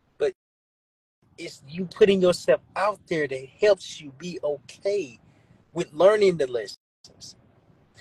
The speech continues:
with learning everything that you do not know, haven't seen, haven't, have never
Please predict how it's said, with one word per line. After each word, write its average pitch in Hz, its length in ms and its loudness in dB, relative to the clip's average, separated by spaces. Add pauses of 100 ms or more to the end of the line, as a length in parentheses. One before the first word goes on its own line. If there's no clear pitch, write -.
(100)
with 147 160 -2
learning 190 680 4 (460)
everything 196 640 -4
that 165 260 -12
you 156 320 -12 (680)
do 294 220 2
not 226 240 2
know, 120 300 -8 (880)
haven't 262 640 -2
seen, - 260 -18 (880)
haven't, 180 420 -2 (600)
have 180 380 -2 (120)
never 190 380 4